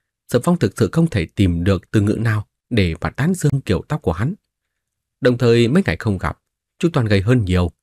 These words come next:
dáng vẻ béo út ục ịch trước đó đã không thấy. Bộ dạng của hắn lúc này phải nói là gầy gò hơn trước rất nhiều. Sau này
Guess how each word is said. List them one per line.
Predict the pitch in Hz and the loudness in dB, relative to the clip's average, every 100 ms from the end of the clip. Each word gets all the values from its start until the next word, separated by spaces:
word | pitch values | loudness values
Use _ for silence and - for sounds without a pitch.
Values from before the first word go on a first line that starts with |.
| _ _ | _ _
dáng | - 156 | -4 -2
vẻ | 87 85 | -2 -2
béo | 117 - | -4 -2
út | 180 226 _ | -2 -2 _
ục | 110 - - | -6 -4 -4
ịch | 104 _ - | -4 _ -6
trước | 160 - | -4 -2
đó | 120 160 | -2 -2
đã | - | -2
không | 113 90 | -4 -2
thấy. | 113 190 - _ _ _ _ _ | 0 0 -2 _ _ _ _ _
Bộ | 147 | -2
dạng | 143 123 | 0 0
của | 110 | 0
hắn | 92 143 165 | 0 0 0
lúc | 214 127 | -2 0
này | 117 107 _ _ | -2 -2 _ _
phải | - 117 | -2 0
nói | 165 | 2
là | 151 90 | 0 2
gầy | 98 87 | 0 0
gò | 98 90 82 | -2 -2 -4
hơn | - 95 78 | -2 -2 -2
trước | 110 - | -4 -4
rất | 151 95 | -4 0
nhiều. | 85 - _ _ _ _ _ _ _ _ | -2 -4 _ _ _ _ _ _ _ _
Sau | - 101 | -2 0
này | 90 87 | 2 0